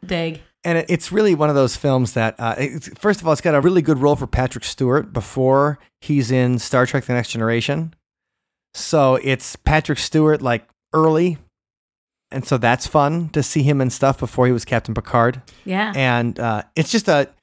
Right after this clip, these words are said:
Speaker 2: so the idea behind Life Force is that these guys go out in this space shuttle called the Churchill, and it's, it's a,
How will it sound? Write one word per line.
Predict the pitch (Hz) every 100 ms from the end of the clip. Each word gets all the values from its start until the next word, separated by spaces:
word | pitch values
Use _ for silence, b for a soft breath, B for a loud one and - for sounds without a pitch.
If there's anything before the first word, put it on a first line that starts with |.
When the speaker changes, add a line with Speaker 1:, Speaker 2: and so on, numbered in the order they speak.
| _
Speaker 2:
so | - 180
the | - 156 175
idea | 160 190 196
behind | 147 123 135
Life | 113 117
Force | - 110 101 -
is | 127 117
that | 123 120 - _
these | 135 139 -
guys | 156 160
go | 139 139
out | 127 127
in | 127
this | 113
space | - - - - 151 143
shuttle | - 113
called | - 120
the | 113
Churchill, | - 190 196 - 131 - _ -
and | 139
it's, | 139
it's | -
a, | 127